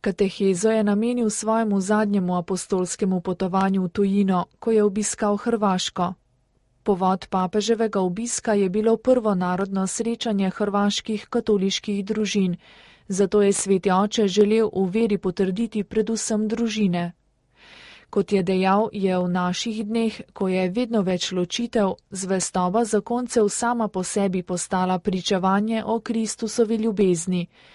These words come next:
ki dopušča, da se zakon živi tak, kot je, torej združitev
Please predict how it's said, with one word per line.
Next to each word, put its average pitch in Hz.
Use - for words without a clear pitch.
ki 220
dopušča, 214
da 180
se 185
zakon 185
živi 202
tak, 214
kot 208
je, 196
torej 190
združitev 196